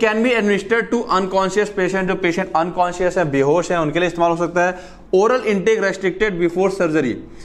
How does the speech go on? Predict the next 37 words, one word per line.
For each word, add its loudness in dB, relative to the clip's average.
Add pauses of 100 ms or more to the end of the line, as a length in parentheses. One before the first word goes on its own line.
(220)
Surgery -2 (240)
जब 0
होती 2
है 2
उससे 0
पहले 2
कुछ 0
भी 0
खाने 0
पीने 0
के -2
लिए -2
मनाही 0
होती -2
है, 0
even -2
दवाई 2
भी -2
नहीं -2
खानी -4
होती -4
है -2
कई -2
बार, -2 (300)
तो 0
उस 2
case 0
में 2
हम 0
लोग 0
suppository 0
का 2
इस्तेमाल 0
करते -2
हैं, -6
ठीक 0
है? 0